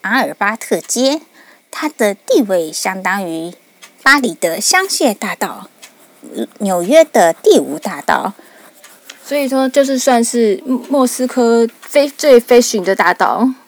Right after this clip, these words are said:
Speaker 2: 这样就可以，大家可以理解我们的意思啊。
Speaker 1: 那阿尔巴特街是莫斯科极早期就形成的街道，原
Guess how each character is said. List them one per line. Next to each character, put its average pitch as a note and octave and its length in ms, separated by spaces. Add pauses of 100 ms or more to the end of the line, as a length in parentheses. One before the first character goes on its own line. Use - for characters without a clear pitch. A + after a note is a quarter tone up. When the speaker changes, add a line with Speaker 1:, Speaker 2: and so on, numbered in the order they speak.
(440)
Speaker 2:
这 C4 120
样 B3+ 40
就 B3+ 140
可 A#3 100
以， G#3 80
大 A3 160
家 A3+ 120
可 A3+ 120
以 F#3+ 140 (160)
理 G3+ 140
解 G#3 180
我 F#3 60
们 F3+ 80
的 F3+ 80
意 G3 120
思 - 220
啊。 B3 240 (800)
Speaker 1:
那 F#3+ 200 (100)
阿 C4 120
尔 B3 200
巴 A#3 200
特 A#3 180
街 F#3 400
是 F3+ 340
莫 G#3 200
斯 - 180
科 F3+ 360
极 C4 320
早 - 260
期 - 260
就 F3 220
形 D#3 240
成 - 180
的 - 140
街 C4 220
道， - 280 (300)
原 A3 340